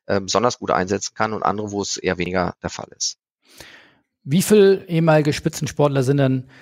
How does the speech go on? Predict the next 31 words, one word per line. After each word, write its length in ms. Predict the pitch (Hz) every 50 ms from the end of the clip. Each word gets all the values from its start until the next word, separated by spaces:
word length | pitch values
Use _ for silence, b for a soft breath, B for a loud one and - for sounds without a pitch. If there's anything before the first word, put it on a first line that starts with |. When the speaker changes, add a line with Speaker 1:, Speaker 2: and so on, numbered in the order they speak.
| B B B
Speaker 2:
aktuell 680 | - 160 - - - 165 156 139 135 135 139 139 - - 175
im 160 | 151 135 127
Sportbusiness 640 | - - - 131 117 - - 123 113 127 123 - -
tätig? 480 | - 123 123 - - 95 - - - _ _ _ _ _ _ _ _ _ _ _ _ _ B B B B B B B B B -
Speaker 1:
Ja, 180 | 101 107 117
wir 80 | 123 120
haben 100 | 131 143
die 100 | 160 156
Entscheider 440 | 143 135 - 131 123 139 - 170 151
gefragt, 800 | 135 117 - - - 101 110 135 165 202 - _ - - - B B B B B B B _ -
ähm, 320 | 110 117 120 120 120 113 -
wie 120 | 120 127 131
viele, 640 | - - 139 131 127 131 127 127 127 123 123 123 B B B B B _ _ -
äh, 180 | 92 104 98 -
ehemalige 440 | 110 120 123 123 117 117 113 107
Spitzensportler 800 | - - - 123 - - 135 117 - - - 107 117 117 127 123 107
sie 160 | 101 110 117
denn 220 | - 113 110 110
in 180 | - - 107 110
ihrer 220 | 92 113 107 104
Organisation 720 | 85 - 104 104 107 107 104 98 98 90 - - 101 101 95
be-, 280 | 92 71 60 69 - -
beschäftigen. 720 | - - - 104 117 - - - 139 139 170 180 190 226 B B B B B B B B B _
Und 380 | - 110 117 120 117 - - - -
da 120 | 107 107
haben 120 | 123 120
lediglich 520 | 107 113 123 135 135 - - 120 - - -
einundvierzig 640 | 98 107 127 135 123 - - 127 - - - - -
Prozent 440 | - - - - 113 107 117 117 -
der 100 | 107 95
Befragten, 920 | 90 101 - - - 78 87 104 - _ _ 127 123 123 120 120 120 -